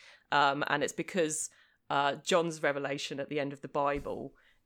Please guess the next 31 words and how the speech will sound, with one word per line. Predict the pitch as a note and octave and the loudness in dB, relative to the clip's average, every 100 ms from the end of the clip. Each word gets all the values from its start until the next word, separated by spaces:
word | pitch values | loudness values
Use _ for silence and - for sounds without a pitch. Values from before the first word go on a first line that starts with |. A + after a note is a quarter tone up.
| _ _ _ - | _ _ _ 2
is | G#3 F3 | 2 2
a | |
vision | D#3 D#3 D#3 | 0 0 0
of | C#3 | 0
the | D#3 | 2
end | D3+ D3 | 2 0
of | |
the | D3+ | -2
world | D3+ D3 C3+ C3+ C3+ - | 4 6 4 0 -6 -6
that | D3+ - | -4 -2
the, | D3+ - | -2 -4
the | C#3+ C#3 - | -12 -14 -8
terms, | E3 C3+ C#3 - | -2 -2 -4 -8
the | - | -8
term | D3 D3+ C#3 | -6 -6 -6
apocalypse | C#3+ D3+ - C#3+ - - | -6 -10 -8 -8 -6 -8
starts | - C#3+ - | -6 -6 -6
to | - | -8
mean | D3+ C#3 C#3 | -6 -6 -8
the | D#3+ C#3 | -6 -6
end | C#3 | -6
of | |
the | C#3 | -6
world. | C#3+ D3 C#3+ - - - - | -2 0 0 -6 -18 -8 6
But, | G3 - | 8 12
uh, | G#3 G3+ | 10 10
yeah, | D4 - | 6 6
so | - G#3+ - | 6 2 6
I | A3+ | 4
found, | A3 A3+ G#3+ | 4 2 4
um, | G#3+ G#3 G#3 G#3 | 4 4 4 0